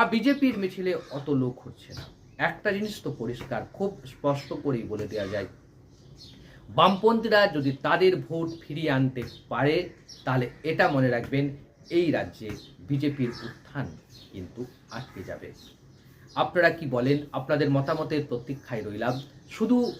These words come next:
উম, আমরা পক্ষপাতিত্ব করছি তা নয়, আমরা জমিনি হকিকত দেখে বলছি। ভোট কোথায়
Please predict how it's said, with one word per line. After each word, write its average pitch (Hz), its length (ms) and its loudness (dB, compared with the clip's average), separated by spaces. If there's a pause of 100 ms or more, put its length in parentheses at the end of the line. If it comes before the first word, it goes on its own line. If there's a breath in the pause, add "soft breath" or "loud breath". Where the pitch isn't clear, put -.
(340)
উম, 131 200 4 (380)
আমরা 170 200 6 (180)
পক্ষপাতিত্ব 208 600 -2 (120)
করছি 180 240 -2 (120)
তা 104 160 -6
নয়, - 160 -14 (360)
আমরা 139 240 4 (200)
জমিনি 147 360 4 (100)
হকিকত 120 480 -6 (160)
দেখে 104 240 -12 (100)
বলছি। - 260 -18 (600)
ভোট 214 240 8 (140)
কোথায় 143 300 0